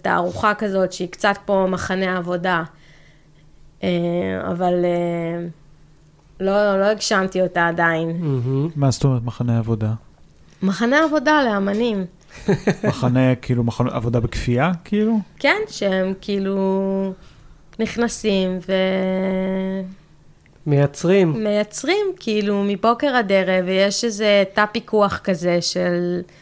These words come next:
Speaker 1: של, אה, אמניות וידאו, שהן יושבות והן מתעדות את, אה, כל מה שקורה, ויש הפסקה ויש רדיו שמנעים את זמנם של הפועלים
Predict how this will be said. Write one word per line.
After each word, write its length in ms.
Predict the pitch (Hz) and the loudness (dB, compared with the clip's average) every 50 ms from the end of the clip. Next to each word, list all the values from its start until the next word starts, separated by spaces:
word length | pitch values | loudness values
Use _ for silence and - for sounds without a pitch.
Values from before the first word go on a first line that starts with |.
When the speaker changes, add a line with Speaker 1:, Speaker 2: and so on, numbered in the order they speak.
| - - - - _ _ - | -20 -20 -20 -20 _ _ -12
Speaker 1:
של, 460 | - - - 190 190 180 180 175 175 | -6 -2 2 2 2 4 2 2 2
אה, 460 | 180 180 180 175 180 180 175 180 185 185 | 2 2 2 0 0 0 -2 -2 -2 0
אמניות 460 | 185 185 185 190 196 208 214 208 - - | 0 0 2 2 2 2 0 0 -2 -4
וידאו, 440 | 196 190 180 160 180 175 175 175 180 196 190 - - - - - - - - - _ _ _ _ - - | -2 -2 -2 -2 0 0 0 0 0 -2 -6 -10 -18 -20 -20 -20 -20 -20 -20 -20 _ _ _ _ -20 -14
שהן 340 | - - - 196 190 190 208 | -8 -2 0 2 2 2 2
יושבות 600 | 208 208 196 - - - 180 185 180 185 180 - - | 0 0 -2 -4 -4 -2 0 0 0 0 -2 -2 -2
והן 260 | 185 180 185 185 196 | -2 0 0 0 -2
מתעדות 640 | 196 - - 190 185 180 170 165 185 185 175 - - | -2 -2 0 0 0 0 0 2 2 0 0 0 -4
את, 280 | 190 - - - - 185 | -8 -10 -10 -8 -6 -4
אה, 300 | 185 180 175 175 175 170 165 - _ - _ _ _ - - - - _ _ - _ _ _ | -2 0 0 0 -2 -2 -6 -8 _ -20 _ _ _ -20 -20 -20 -20 _ _ -20 _ _ _
כל 160 | - - 196 | -2 0 2
מה 100 | 190 196 | 2 2
שקורה, 640 | 196 - - 190 - - 180 160 170 175 165 165 170 170 165 | 0 0 -2 -2 -2 -2 -2 0 0 0 0 0 -2 -2 -2
ויש 340 | 175 180 190 190 185 - - | -2 0 0 -2 -2 -4 -6
הפסקה 580 | 208 - - - 202 196 196 - 185 180 175 170 | -8 -8 -6 -6 -6 -6 -4 -2 0 0 0 2
ויש 320 | 170 180 185 185 - - 175 | 2 2 2 0 0 -2 0
רדיו 520 | 185 180 175 175 175 180 175 175 170 170 170 | 0 0 0 0 0 0 0 0 0 -2 -4
שמנעים 840 | - - 196 180 175 175 170 175 175 175 180 185 185 180 180 185 185 | -4 -4 -2 -2 -2 0 -2 -2 -2 -2 -2 -2 -2 -2 -2 -2 -4
את 100 | 190 180 | -4 -4
זמנם 380 | 180 180 185 180 180 175 175 175 | -6 -6 -4 -4 -2 -2 -4 -4
של 200 | 175 - - 180 180 | -6 -6 -6 -4 -2
הפועלים 1600 | 180 175 180 180 180 180 180 175 - _ _ _ _ _ - - _ _ - - - 190 185 180 175 175 170 165 165 165 165 170 | -2 -2 -2 -2 -4 -6 -8 -10 -14 _ _ _ _ _ -20 -20 _ _ -10 -6 -4 -2 -2 0 -2 -2 -2 -2 -2 -4 -4 -6